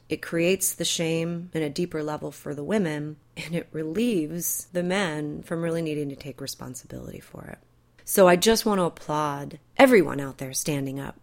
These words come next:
for the victims of these violent crimes, but I especially want to say I'm thankful that men are joining the cause, that men are s-, now standing up and saying, "No, no," to other men,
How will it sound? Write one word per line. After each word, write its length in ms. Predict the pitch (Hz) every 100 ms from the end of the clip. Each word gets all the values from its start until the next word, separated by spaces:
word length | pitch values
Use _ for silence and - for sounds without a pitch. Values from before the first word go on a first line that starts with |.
| - - - -
for 140 | 175
the 80 | 165
victims 460 | 151 147 - 143 139
of 140 | 139
these 180 | 143 139
violent 320 | 143 143 139
crimes, 480 | - 156 143 143 - -
but 100 | 202
I 60 |
especially 540 | 202 196 - 202 - 202
want 140 | 180
to 40 | 175
say 220 | - 160
I'm 100 | 156
thankful 500 | - 185 185 - 165
that 120 | 156
men 400 | 156 160 151 151
are 220 | - 151 -
joining 760 | - - 160 160 156 143 143 147 _ -
the 80 |
cause, 600 | - - 135 - - - - - -
that 160 | 175
men 340 | 185 190 180 185
are 40 |
s-, 180 | 180 -
now 240 | 170 156
standing 560 | 156 - 165 151 147 143
up 240 | 156 147
and 140 | 147 143
saying, 500 | - 147 147 147 156
"No, 160 | 202
no," 560 | 247 262 269 175 139 - - _ _
to 160 | - -
other 180 | 175 160
men, 520 | 175 190 147 147